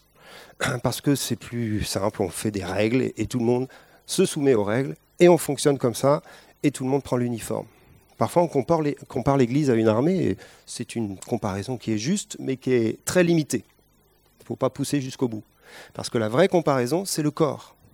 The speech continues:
Et dans le corps, il n'y a pas d'uniformité. Vous mettez un pied à côté d'un œil, vous allez voir,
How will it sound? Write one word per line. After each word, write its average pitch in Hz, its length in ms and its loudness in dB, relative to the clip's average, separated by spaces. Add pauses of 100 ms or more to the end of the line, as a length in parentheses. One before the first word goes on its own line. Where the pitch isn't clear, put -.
(420)
Et 143 80 0
dans 135 100 6
le 123 120 4
corps, 196 200 2
il 185 40 -2
n'y 156 60 -4
a 120 60 -2
pas 165 180 0
d'uniformité. 143 1000 -4 (120)
Vous 110 220 -4
mettez 135 360 -2 (160)
un 156 120 6
pied 143 340 -2 (400)
à 143 100 4
côté 123 280 0
d'un 104 200 0
œil, 240 260 8 (320)
vous - 80 -6
allez 98 140 -2
voir, 196 400 4